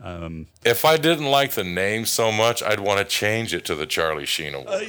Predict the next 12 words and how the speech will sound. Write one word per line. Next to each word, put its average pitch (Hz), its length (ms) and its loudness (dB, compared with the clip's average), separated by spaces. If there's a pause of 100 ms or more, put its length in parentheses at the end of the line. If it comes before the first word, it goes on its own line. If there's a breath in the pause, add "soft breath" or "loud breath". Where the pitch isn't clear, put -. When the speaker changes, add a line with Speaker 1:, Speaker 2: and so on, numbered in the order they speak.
Speaker 1:
yeah, 120 380 2
no, 82 220 -4
we're 87 140 -4
not 98 140 -2
changing 87 380 -6
the, 78 60 -8
to - 140 -10
the 98 60 -6
<laughs> - 120 -2
Charlie 120 460 2
Sheen 107 480 0
Award. - 840 -8